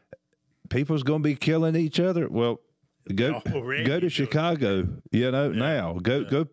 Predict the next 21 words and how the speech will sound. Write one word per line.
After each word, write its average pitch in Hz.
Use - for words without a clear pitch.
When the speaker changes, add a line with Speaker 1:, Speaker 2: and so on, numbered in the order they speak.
Speaker 1:
go, 139
go, -
go 135
to 175
a 127
major 127
city 139
now. 135
These 180
things 175
are 107
already 123
happening. 104
It's 113
just 143
gonna 139
come 156
on 117
a 107
greater 107
scale. 98